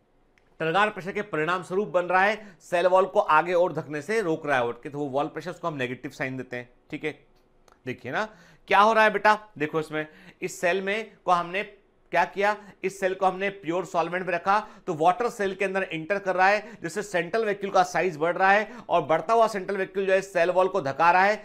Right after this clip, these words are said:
टर्गर प्रेशर बना, और टर्गर प्रेशर के कारण जो है वो एक equal and opposite pressure जो है वो ट-, वो, आ, सेल वॉल लगा रही है, उसको हमने क्या बोला, उसको हमने वॉल प्रेशर बोला, ठीक है। याद रखिएगा, यदि टर्गर प्रेशर नहीं है तो वॉल प्रेशर नहीं हो सकता है, यानी टर्गर प्रेशर का परिणाम स्वरूप ही वॉल प्रेशर बनता है,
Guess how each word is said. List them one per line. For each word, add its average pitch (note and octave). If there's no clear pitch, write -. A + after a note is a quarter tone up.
टर्गर D#3+
प्रेशर F3
बना, F#3
और F#3
टर्गर F#3
प्रेशर G3
के G3+
कारण F#3
जो F#3+
है G3
वो F#3+
एक F#3
equal F#3+
and F3+
opposite F3+
pressure E3+
जो E3
है E3+
वो F3+
ट-, D#3+
वो, F3
आ, C3
सेल D#3+
वॉल G3
लगा F#3
रही F#3
है, G3
उसको -
हमने F3
क्या E3+
बोला, D#3+
उसको E3
हमने G#3+
वॉल D3+
प्रेशर D3
बोला, B2
ठीक -
है। F3
याद F3
रखिएगा, G3+
यदि E3+
टर्गर F#3+
प्रेशर G3
नहीं F#3
है G#3+
तो G3+
वॉल E3+
प्रेशर F#3+
नहीं E3
हो D#3
सकता C#3+
है, C#3
यानी D#3
टर्गर F3+
प्रेशर G3+
का G#3
परिणाम F3+
स्वरूप F3
ही -
वॉल F3
प्रेशर E3
बनता C3+
है, A2+